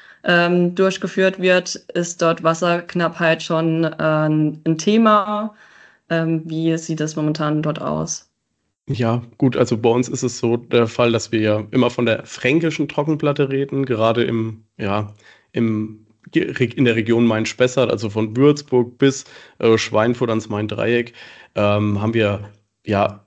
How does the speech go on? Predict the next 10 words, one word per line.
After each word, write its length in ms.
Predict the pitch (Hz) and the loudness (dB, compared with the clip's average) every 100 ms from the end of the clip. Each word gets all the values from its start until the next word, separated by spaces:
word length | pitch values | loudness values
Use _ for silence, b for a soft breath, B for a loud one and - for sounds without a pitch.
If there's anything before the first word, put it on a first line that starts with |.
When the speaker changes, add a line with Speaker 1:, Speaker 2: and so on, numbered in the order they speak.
| _ | _
Speaker 2:
sehr 540 | - - 110 104 107 - | -6 2 2 2 -2 -10
wenig 480 | 123 107 113 139 175 | -12 -2 2 2 2
Niederschläge, 640 | 180 185 180 180 175 180 165 | -2 -4 -4 -2 0 0 -2
also 200 | 165 123 | -2 -4
in 120 | 110 | -6
trockenen 420 | - 123 131 120 | -6 -2 0 2
Jahren 460 | 110 110 135 135 135 | 2 0 0 -2 -4
von, 640 | - 117 110 110 113 113 - _ _ | -6 -6 -6 -8 -10 -10 -14 _ _
ja, 340 | - 104 107 104 | -4 -2 -2 -4
weniger 720 | 110 113 120 135 131 135 135 | 0 4 6 6 4 4 0